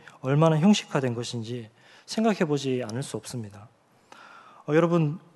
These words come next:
어, 내가 내 신앙이 얼마만큼 형식화되고 또 얼마만큼 외형적인 모습만 남아있는가 스스로 이렇게 판단해서 잘 알기가 힘듭니다. 우리는 늘 끊임없이 무언가를 하고 있는 상태이기 때문에,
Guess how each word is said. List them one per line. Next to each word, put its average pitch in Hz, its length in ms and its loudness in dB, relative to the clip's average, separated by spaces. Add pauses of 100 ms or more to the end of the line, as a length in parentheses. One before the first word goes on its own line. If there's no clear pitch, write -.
(200)
어, 123 140 -4
내가 156 460 6
내 139 120 4
신앙이 185 340 6
얼마만큼 147 520 2
형식화되고 143 800 -2 (260)
또 131 120 0
얼마만큼 185 520 6
외형적인 180 500 4
모습만 143 440 0
남아있는가 117 800 0 (180)
스스로 185 680 4 (180)
이렇게 143 180 -6
판단해서 175 500 0
잘 127 180 -2
알기가 139 360 -2
힘듭니다. 147 600 0 (500)
우리는 175 300 6
늘 196 260 8
끊임없이 208 500 0
무언가를 160 500 2
하고 - 280 -4
있는 135 180 -2
상태이기 143 380 -6
때문에, 117 420 -6